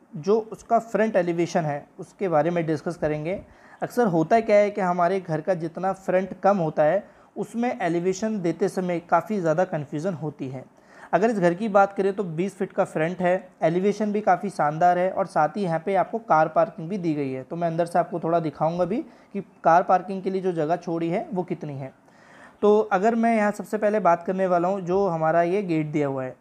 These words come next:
इस गेट की चौड़ाई है दस फीट। ये बाहर की साइड ही खुलेगा, अगर गेट की लंबाई नापेंगे तो थोड़ा ज़्यादा है, but जैसे ही हमारी कार पार्किंग के लिए जो क्लियर स्पेन है वो हमारी दस फीट का है। साथ ही आप यहाँ पे जो देखने वाले हैं ऊपर आप देख लीजिए, जो, अ, एक तो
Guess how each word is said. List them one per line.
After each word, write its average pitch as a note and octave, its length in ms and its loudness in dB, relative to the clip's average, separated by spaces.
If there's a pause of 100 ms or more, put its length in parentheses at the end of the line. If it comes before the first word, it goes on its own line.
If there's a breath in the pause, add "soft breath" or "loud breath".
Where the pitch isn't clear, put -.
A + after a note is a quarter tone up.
इस F3+ 160 -6
गेट F#3+ 200 2
की A3+ 120 -8
चौड़ाई F3+ 320 2
है F3+ 240 -2
दस D3+ 240 -2
फीट। C#3 140 -10 (400 soft breath)
ये G3+ 140 2
बाहर F#3+ 320 4
की A3+ 120 -8
साइड G3+ 280 -2
ही A3 60 -4
खुलेगा, G3+ 420 -4 (140)
अगर F3+ 180 -2 (220)
गेट E3+ 240 0
की A3 100 -4
लंबाई E3 340 2
नापेंगे G3 400 -2
तो G3+ 80 -8
थोड़ा G3 280 0
ज़्यादा D#3+ 340 2
है, F#3 200 -2
but F3+ 180 2 (120)
जैसे E3 280 -2
ही G3 40 -4
हमारी F#3 220 0
कार F3 320 2
पार्किंग E3+ 360 0
के F#3 60 -4
लिए F3+ 120 -6
जो G3 120 -2
क्लियर G#3+ 600 -2
स्पेन F#3 340 -6
है G#3+ 220 -4 (340 soft breath)
वो F3+ 180 2
हमारी F3+ 480 0
दस D#3+ 240 -2
फीट C#3+ 140 -10
का C3+ 100 -14
है। B2+ 160 -12 (520 soft breath)
साथ G3+ 120 4
ही B3 120 -2
आप A#3 100 0
यहाँ G#3 140 0
पे G#3+ 120 -4
जो G#3+ 120 -2
देखने F#3 300 0
वाले F#3+ 180 2
हैं G3 60 2
ऊपर F#3+ 220 2
आप F#3 120 4
देख E3 260 -4
लीजिए, F3 340 -4 (180)
जो, E3 500 -2
अ, D3 360 2 (280)
एक D#3+ 100 -14
तो G3+ 140 -2